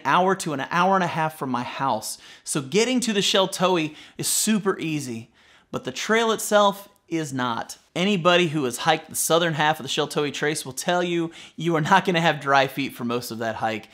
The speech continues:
You're gonna be doing a lot of water crossings. You're gonna be going through a lot of streams. And with those wet feet, invariably brings about blisters. So a lot of people I know who've hiked the Sheltowee Trace have all shared their horror stories of the blisters they faced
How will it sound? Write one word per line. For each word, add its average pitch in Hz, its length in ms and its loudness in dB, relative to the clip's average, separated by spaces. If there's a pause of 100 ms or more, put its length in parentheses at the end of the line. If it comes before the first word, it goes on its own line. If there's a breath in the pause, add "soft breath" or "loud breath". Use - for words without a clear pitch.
(280 loud breath)
You're 127 80 -6
gonna 156 120 -4
be 156 40 -2
doing 147 160 -2
a 120 60 0
lot 139 280 6
of 170 80 4
water 165 280 4
crossings. 143 720 0 (280 loud breath)
You're 143 140 -4
gonna 147 140 -2
be 131 140 -4
going 135 260 -2
through 127 140 -8
a - 20 -6
lot 117 220 -6
of - 40 -8
streams. 180 800 -4 (260 loud breath)
And 143 140 -4
with 185 160 0
those 196 220 2
wet 202 280 2
feet, 254 400 -8 (540)
invariably 151 520 0
brings 160 240 -2
about 170 220 2
blisters. 165 540 -4 (280 loud breath)
So 165 260 2
a - 140 2
lot 160 300 6
of 190 80 0
people 170 240 -2
I 165 160 2
know 160 240 0
who've 135 100 -6
hiked 165 240 0
the 170 60 -6
Sheltowee 160 500 -2
Trace 127 360 -4
have 135 100 -10
all 160 240 2
shared 156 420 0
their 131 120 -4
horror 165 320 -2
stories 147 480 -4
of 139 80 -12
the 143 80 -10
blisters 135 500 -6
they 127 100 -4
faced 120 480 -6